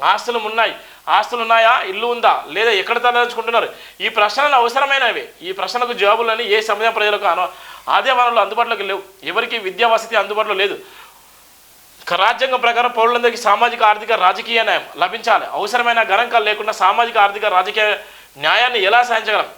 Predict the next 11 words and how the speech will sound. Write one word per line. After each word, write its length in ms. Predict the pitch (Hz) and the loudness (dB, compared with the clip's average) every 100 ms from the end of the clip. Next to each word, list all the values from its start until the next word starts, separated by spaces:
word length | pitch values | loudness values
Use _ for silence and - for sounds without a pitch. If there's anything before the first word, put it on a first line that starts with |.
| - | -20
ఉండవలసినటువంటి 720 | 165 226 254 240 226 208 226 | -10 0 2 2 -2 -6 -6
ప్రశ్నలు. 480 | 214 175 - 226 165 - - - - | -4 -4 0 0 0 -8 -20 -20 -10
ఇది 120 | 226 | -6
ప్రాచీన 340 | 233 214 262 | -2 -2 0
దేశం. 300 | 254 240 240 | 0 0 0
వృత్తుల 260 | 233 226 262 | -4 -2 2
ఆధారంగా 440 | 247 240 226 202 | 2 2 0 -2
అనేక 260 | 156 226 240 | -2 0 0
కులాలు 360 | 240 233 226 226 | 0 4 4 2
ఉనికిలోకి 380 | 214 233 220 | -4 -4 -4
వచ్చాయి. 320 | 214 196 170 | -4 -4 -6